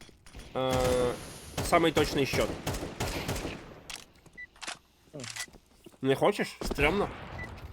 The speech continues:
Speaker 2: Стрьомно дуже. Ви, чувак, дуже знатний у прогнозах. Боюся, прогорю.
Speaker 1: Мгм, мгм.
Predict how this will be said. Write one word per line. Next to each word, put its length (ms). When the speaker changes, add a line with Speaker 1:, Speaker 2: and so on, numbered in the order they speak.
Speaker 2:
Стрьомно 680
дуже. 580
Ви, 320
чувак, 580
дуже 840
знатний 760
у 40
прогнозах. 960
Боюся, 540
прогорю. 680
Speaker 1:
Мгм, 600
мгм. 300